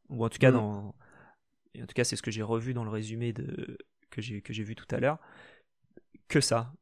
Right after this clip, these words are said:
Speaker 1: énormément de play action, on fait semblant de faire la passe à Mixon,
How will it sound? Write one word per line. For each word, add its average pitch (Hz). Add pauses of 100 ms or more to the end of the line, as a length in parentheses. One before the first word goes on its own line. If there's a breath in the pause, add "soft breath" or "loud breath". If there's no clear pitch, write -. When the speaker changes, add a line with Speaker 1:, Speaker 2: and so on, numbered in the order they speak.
Speaker 1:
énormément 135
de 127
play 127
action, 117
on 131
fait 127
semblant 123
de 127
faire 123
la 117
passe 120
à 120
Mixon, 120